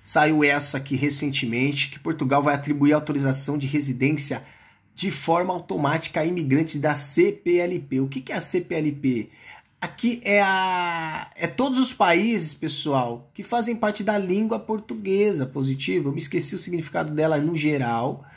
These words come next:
mas é todos os países que fazem parte da língua portuguesa. Brasil, Cabo Verde,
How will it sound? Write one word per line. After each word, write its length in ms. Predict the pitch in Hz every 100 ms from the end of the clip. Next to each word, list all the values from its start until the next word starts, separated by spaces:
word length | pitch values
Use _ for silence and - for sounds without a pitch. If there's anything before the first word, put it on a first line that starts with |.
| - - -
mas 320 | - 156 170 180
é 60 |
todos 340 | 170 - - 214
os 140 | 208
países 1000 | - 185 160 147 151 147 165 202 - - - _
que 120 | - 170
fazem 340 | 180 165 170
parte 320 | 160 165 160
da 160 | 165 175
língua 540 | 151 151 175 180 180
portuguesa. 1080 | - 170 175 175 185 151 139 160 160 113 113
Brasil, 1300 | 151 151 120 117 139 156 147 127 110 104 98 90 - - - - -
Cabo 260 | - 160 147
Verde, 1200 | 104 113 180 180 165 151 127 123 127 120 113 110